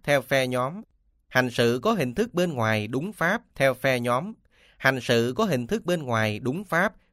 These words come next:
có sự hợp nhất, hành sự chưa được thực hiện, hành sự đã được thực hiện sai,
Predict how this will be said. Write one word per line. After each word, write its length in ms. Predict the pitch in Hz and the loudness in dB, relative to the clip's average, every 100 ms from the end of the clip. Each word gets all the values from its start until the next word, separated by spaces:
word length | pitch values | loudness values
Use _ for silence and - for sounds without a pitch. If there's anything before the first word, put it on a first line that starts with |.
| - | 2
có 160 | 165 226 | 2 4
sự 220 | 117 107 | 0 2
hợp 200 | 113 110 | 0 0
nhất, 220 | 120 185 - _ _ _ _ _ _ | 0 -2 -2 _ _ _ _ _ _
hành 200 | 135 135 | 0 2
sự 260 | 131 120 135 135 | 2 2 2 2
chưa 180 | 196 | 2
được 200 | 151 117 | 4 0
thực 160 | 117 113 | 0 -2
hiện, 340 | 113 107 113 113 - - _ _ | -2 -2 -2 -8 -18 -20 _ _
hành 200 | - 131 | 0 0
sự 280 | - 117 123 | 2 2 2
đã 200 | 165 170 | 2 2
được 220 | 151 113 | 2 0
thực 180 | 120 113 | 0 -2
hiện 180 | 113 113 | -2 -4
sai, 400 | - 127 127 117 | -4 -2 -2 -6